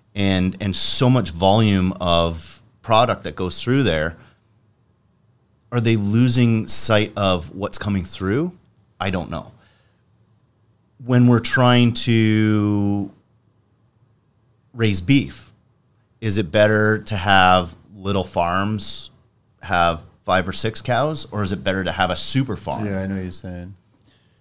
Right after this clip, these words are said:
Speaker 1: You see, so my, my opinion would be, I think it would be great if people on a small scale did that and, and grow their own vegetables and, and,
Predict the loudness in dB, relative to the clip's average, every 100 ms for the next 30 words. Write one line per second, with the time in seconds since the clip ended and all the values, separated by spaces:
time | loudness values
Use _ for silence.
0 | _ -6 -2 0 0 2 6 8 8 6
1 | 4 -4 -16 0 4 6 6 4 2 0
2 | -8 -2 0 2 0 -2 -2 -2 0 -2
3 | 0 0 0 -2 -14 _ -2 -2 0 -2
4 | -4 -4 -6 -2 -2 -4 -10 -18 -16 -4
5 | -4 -2 -2 -2 -4 -8 -8 -6 -4 0
6 | 2 2 0 0 2 2 0 -4 -16 _
7 | _ _ _ _ _ _ _ -6 -4 -4
8 | -8 -14 -20 _ -14 -6 -4 -4 -6 -8
9 | -6 -6 -8 -12 _ _ _ _ _ _
10 | -4 -2 0 -2 -2 -2 -2 -2 -6 -10
11 | -20 -20 -4 -4 -2 -4 -6 -4 -6 -6
12 | -6 -6 -8 -8 -8